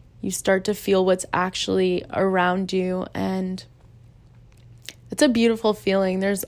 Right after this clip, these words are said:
always that, that really loud honk from someone who's an aggressive driver, and there's also the airport, man. The airplanes are pretty loud too, but,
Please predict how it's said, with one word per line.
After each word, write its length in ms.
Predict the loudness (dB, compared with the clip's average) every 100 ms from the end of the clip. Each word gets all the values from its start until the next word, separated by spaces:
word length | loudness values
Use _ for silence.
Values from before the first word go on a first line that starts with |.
| 2
always 440 | 4 6 2 2
that, 300 | 2 0 -2 -12 -20 -20 -20 -20 -20 -20 -20 -20 0
that 280 | 4 4 0
really 340 | 4 8 8 8
loud 380 | 8 10 8
honk 420 | 6 2 2 0 -2
from 220 | -2 2
someone 400 | 6 8 8 6
who's 280 | 4 2 2
an 120 | 0
aggressive 520 | 2 4 4 2 0
driver, 680 | 4 4 6 4 6 4 2
and 480 | -2 0 0 -2 -4 -8 -18 -18 -20 -20 -20 -20 -20 -20 -20 4
there's 220 | 8 8
also 240 | 8 6 4
the 180 | 4
airport, 520 | 6 4 4 2 4 4
man. 420 | 2 0 -2 -4
The 180 | -2 2
airplanes 520 | 4 2 2 0 2
are 100 | 2
pretty 300 | 2 0 2
loud 380 | 4 4 4 0
too, 280 | -2 0 2
but, 480 | 4 6 4 0